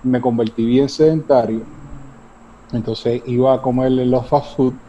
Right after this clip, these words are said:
y no era que me pedía un hamburger. Yo lo pedía doble.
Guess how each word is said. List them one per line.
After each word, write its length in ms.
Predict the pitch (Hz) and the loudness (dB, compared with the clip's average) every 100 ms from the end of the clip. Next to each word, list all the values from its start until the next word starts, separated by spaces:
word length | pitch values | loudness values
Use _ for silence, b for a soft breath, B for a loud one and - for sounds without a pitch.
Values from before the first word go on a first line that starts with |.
| - - - | -20 -18 -4
y 120 | 117 | -2
no 160 | 110 107 | 0 0
era 200 | 123 123 | 0 2
que 320 | 135 123 113 | 2 4 2
me 140 | 117 | 0
pedía 600 | 110 104 113 117 123 117 - | -2 -2 0 4 4 4 0
un 100 | 117 120 | -4 -4
hamburger. 480 | 104 123 165 104 - _ _ _ _ _ _ _ _ - - - | -2 -2 -2 -4 -8 _ _ _ _ _ _ _ _ -18 -12 -4
Yo 100 | 113 | -2
lo 120 | 113 | 2
pedía 320 | 123 127 160 | 2 4 6
doble. 500 | 151 139 156 127 107 | 6 6 6 4 -2